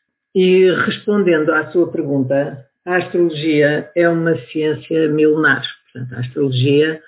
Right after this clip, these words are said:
eh, remonta à, à Mesopotâmia. Portanto, que os primeiros registros que há sobre a astrologia vêm da Mesopotâmia. E, eh, mas era uma astrologia que era mais ou menos,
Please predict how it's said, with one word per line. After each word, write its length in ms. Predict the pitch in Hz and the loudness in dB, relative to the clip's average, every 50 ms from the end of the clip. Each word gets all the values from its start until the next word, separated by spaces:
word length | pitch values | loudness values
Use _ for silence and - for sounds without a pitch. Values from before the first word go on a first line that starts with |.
| _ - | _ -4
eh, 140 | 175 165 160 | 0 0 0
remonta 560 | 139 123 139 156 156 170 175 175 170 - 170 | 0 0 -2 0 0 2 2 2 0 2 2
à, 360 | 151 151 156 156 - 156 151 151 | 2 4 2 2 0 -2 -2 -2
à 20 | |
Mesopotâmia. 960 | 151 151 147 147 160 160 156 - - - 170 156 143 135 131 127 131 127 127 - _ _ _ _ _ _ _ _ _ _ _ _ _ _ _ _ _ _ _ | 0 0 0 0 -2 -2 -4 -6 -4 -4 -2 0 2 2 2 0 0 -2 -6 -12 _ _ _ _ _ _ _ _ _ _ _ _ _ _ _ _ _ _ _
Portanto, 760 | - - - 135 139 139 135 123 - 156 151 151 - - - | -12 -4 -2 0 0 0 -2 -2 0 2 2 2 2 0 0
que 80 | - 156 | 0 0
os 80 | 143 - | 0 0
primeiros 420 | - 175 175 180 196 196 185 156 143 | 0 0 2 2 4 2 2 0 0
registros 560 | 123 170 151 151 165 214 226 - - - - - - _ | -2 -2 -2 0 2 2 0 0 -2 -8 -14 -16 -12 _
que 100 | - 180 | -2 0
há 240 | 180 180 170 175 - | 0 0 -2 -2 -4
sobre 400 | - 170 156 147 156 156 156 156 | -2 -2 0 0 -2 -4 -4 -4
a 60 | - | -4
astrologia 640 | - - - 180 165 147 135 175 175 175 175 - - - | -6 -6 -6 -6 -6 -4 -2 -2 0 0 -2 -4 -8 -18
vêm 400 | - 139 160 170 170 170 170 160 | -14 -8 -4 -2 -2 -2 -2 -2
da 120 | 147 151 143 | -2 -2 -2
Mesopotâmia. 720 | 147 135 135 143 135 123 - - 120 117 120 120 - - _ _ _ _ _ _ _ _ _ _ _ _ _ _ _ _ _ _ | -2 -2 -2 -4 -4 -6 -10 -10 -10 -10 -10 -10 -14 -16 _ _ _ _ _ _ _ _ _ _ _ _ _ _ _ _ _ _
E, 520 | - 202 190 190 185 185 185 190 202 196 - | 0 0 2 2 2 2 0 0 -2 -4 -2
eh, 380 | - 190 180 175 170 170 170 - | 0 2 2 4 2 0 0 0
mas 320 | 202 196 202 196 180 165 196 | 0 0 0 0 0 0 0
era 180 | 190 175 175 | 0 0 0
uma 200 | 170 170 180 190 | 0 0 0 -2
astrologia 640 | 180 - - - 196 180 160 156 156 151 147 147 147 | -2 -4 -4 -2 -2 -2 -2 -2 0 2 2 2 2
que 100 | - - | 0 0
era 140 | 180 180 175 | 0 0 2
mais 240 | 180 190 196 175 190 | 0 0 0 -2 -2
ou 80 | 180 | -2
menos, 400 | 165 143 135 139 143 151 156 151 | -2 -2 -2 -2 -2 -4 -6 -8